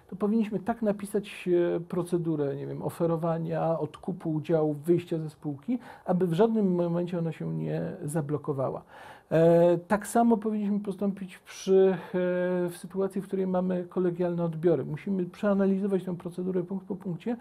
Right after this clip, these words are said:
z punktu widzenia wyłapania, e, tych elementów, które, e, mogą nam, e, zablokować skuteczne na przykład wezwanie wykonawcy do,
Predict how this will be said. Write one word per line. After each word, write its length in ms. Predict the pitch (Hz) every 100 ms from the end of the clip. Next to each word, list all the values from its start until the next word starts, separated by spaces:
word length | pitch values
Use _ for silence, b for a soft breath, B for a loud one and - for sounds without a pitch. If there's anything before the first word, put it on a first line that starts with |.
| B B -
z 80 | -
punktu 340 | 254 247 233
widzenia 280 | 196 208 202
wyłapania, 540 | 190 185 208 196 185
e, 40 | 185 175 170 -
tych 320 | - 240 - 208
elementów, 640 | 180 190 196 202 190 214 -
które, 400 | - 190 190 190 B B B
e, 160 | 170 185
mogą 340 | 185 202 208
nam, 280 | 202 190 185
e, 240 | 185 170
zablokować 680 | 165 190 180 180 202 196 185
skuteczne 580 | - - - 185 - 175
na 80 | 160
przykład 240 | - 165
wezwanie 440 | 156 156 160 165 151
wykonawcy 720 | 151 156 143 - - 151 156
do, 320 | 147 151